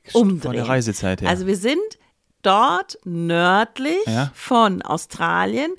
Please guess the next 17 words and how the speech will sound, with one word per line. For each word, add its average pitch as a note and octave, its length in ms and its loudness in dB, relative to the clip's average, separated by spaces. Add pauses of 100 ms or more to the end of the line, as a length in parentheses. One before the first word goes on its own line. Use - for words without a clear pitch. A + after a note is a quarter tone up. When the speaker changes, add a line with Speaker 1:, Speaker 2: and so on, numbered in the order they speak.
(240)
Speaker 2:
aber G#3 160 0
es A3 100 0
ist B3 140 -4
eigentlich, C#4+ 460 0
als B3+ 180 -2
wären A#3+ 300 0
wir B3 160 -2
von G#3 180 -4
uns C4+ 400 -2
Richtung A3+ 300 -2
Süden. D#3+ 560 -2
Speaker 1:
Ach B2 100 -4
so, C#3+ 160 2
Speaker 2:
Einfach A#3 380 4
Speaker 1:
ja. - 60 -14
Speaker 2:
so G#3+ 200 0
Richtung F#3+ 600 -2